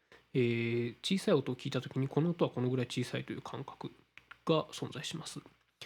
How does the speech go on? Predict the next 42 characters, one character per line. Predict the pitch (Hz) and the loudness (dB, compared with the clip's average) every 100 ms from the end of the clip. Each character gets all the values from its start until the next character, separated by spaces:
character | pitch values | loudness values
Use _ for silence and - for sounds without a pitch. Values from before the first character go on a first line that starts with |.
| - - _ _ - | -18 -20 _ _ 4
で、 | 202 196 | 8 8
音 | 165 202 | 8 6
量 | 220 | 6
を | 214 | 6
変 | - 220 | 4 4
え | |
た | 226 | 4
時 | 240 208 | 2 4
に | 131 127 | 4 4
は、 | 135 120 | 4 2
え | 127 | 0
ー、 | 123 120 123 123 123 123 - - - _ _ _ _ | 0 2 2 2 2 0 -4 -18 -20 _ _ _ _
そ | - 170 | 0 4
の | 196 220 | 6 6
音 | - 214 | 6 8
は | 135 127 - | 8 4 -4
騒 | - 180 190 | 2 6 6
音 | 185 | 6
計 | 160 160 | 6 6
で | |
測 | 147 143 156 | 6 4 4
る | 117 | 2
と、 | 110 82 - _ _ _ _ _ | -4 -6 -10 _ _ _ _ _
九 | - 170 | 2 4
十 | 160 151 | 6 6
デ | 147 | 6
シ | - | 6
ベ | 143 | 6
ル | 131 | 4
エ | 135 | 2
ス | - | 2
ピ | 135 | 4
ー | 127 | 4
エ | |
ル | - | 2
と | - | -4
い | |
う | 143 | -6
単 | - 131 | -6 -6
位 | |
だ | |
っ | 131 | -8